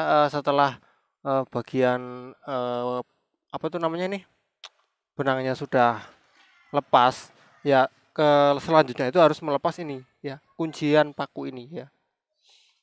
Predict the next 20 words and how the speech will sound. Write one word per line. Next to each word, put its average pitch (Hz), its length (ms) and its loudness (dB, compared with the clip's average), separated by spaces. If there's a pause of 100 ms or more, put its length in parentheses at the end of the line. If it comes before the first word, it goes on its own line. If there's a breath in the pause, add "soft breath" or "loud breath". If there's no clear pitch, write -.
(180)
Cara 143 160 0
melepaskannya 151 640 -4
tuh 170 80 -4
mudah 139 320 -8
ya, 139 240 0
bisa - 240 -10
pakai 131 240 -10
obeng 117 400 -12
ya. 127 160 -6 (400)
Pakai 127 240 -8
obeng 127 320 -10
kita, 127 320 -4 (720)
eh, 120 480 -10 (480)
seperti 127 240 -12
ini 123 80 -12
pakai 120 240 -10
obeng 135 240 -8
ya. 131 160 -8 (1300)
Ini 123 160 -20
ya. 143 80 -20